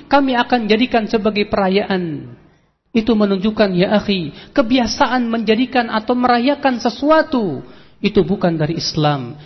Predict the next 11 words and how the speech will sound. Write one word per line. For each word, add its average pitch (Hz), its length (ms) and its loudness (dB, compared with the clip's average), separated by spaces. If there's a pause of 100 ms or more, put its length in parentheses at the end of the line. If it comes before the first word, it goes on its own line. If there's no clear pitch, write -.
Islam 180 720 0
hanya 202 240 0
mensyariatkan 185 960 0
kepada 165 320 -2
kita 190 400 -2
dua 170 400 -2
hari 170 160 0
raya, 160 560 -2 (320)
hari 196 640 -4
Idul 170 240 0
Fitr 165 640 -4